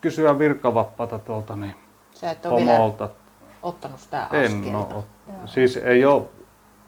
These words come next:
Speaker 1: Viime kesä oli aika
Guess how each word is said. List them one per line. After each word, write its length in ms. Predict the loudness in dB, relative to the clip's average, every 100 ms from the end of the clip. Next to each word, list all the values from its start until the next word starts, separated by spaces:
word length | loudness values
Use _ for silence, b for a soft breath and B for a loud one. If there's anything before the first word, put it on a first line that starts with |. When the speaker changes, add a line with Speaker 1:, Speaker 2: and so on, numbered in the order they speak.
| _ -20 _ _ _ -4
Speaker 1:
Viime 240 | 0 0
kesä 320 | -4 0 2
oli 420 | 4 2 0 -2 -8 _ _ _ -20 -4
aika 280 | -2 -2